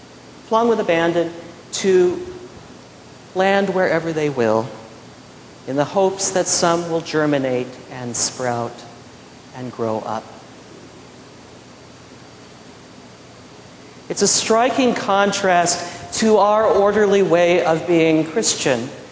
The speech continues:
As good Episcopalians, we have our ordered liturgy, neatly packaged. We sit in our neat little rows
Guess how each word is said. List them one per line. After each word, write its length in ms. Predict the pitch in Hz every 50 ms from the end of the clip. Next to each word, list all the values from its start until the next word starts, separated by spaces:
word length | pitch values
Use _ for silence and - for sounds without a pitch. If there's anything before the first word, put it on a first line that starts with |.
| - - - - -
As 200 | 170 190 180 -
good 200 | - 196 190 170
Episcopalians, 1300 | 180 - 175 165 - - - - - 139 131 127 127 127 127 123 127 131 139 - - - - - - - - 156
we 100 | 165 170
have 340 | 147 151 185 175 175 175 180
our 200 | 180 170 170 -
ordered 320 | - 180 180 175 185 180
liturgy, 560 | 156 156 156 147 156 151 151 - 143 139 135 135 - - - - - - - - - - - - - - - - -
neatly 300 | 139 151 156 - 165 170
packaged. 880 | 165 - 175 160 147 147 147 156 151 - - - - - - - - - - - - - - - - - - - - - -
We 120 | 143 147
sit 420 | 147 - - - 156 151 151 151 156
in 100 | 151 147
our 160 | 147 147 147
neat 260 | 139 139 156 151 -
little 220 | 156 156 156 147 139
rows 880 | 131 127 127 127 127 131 139 131 - - - - - - - - -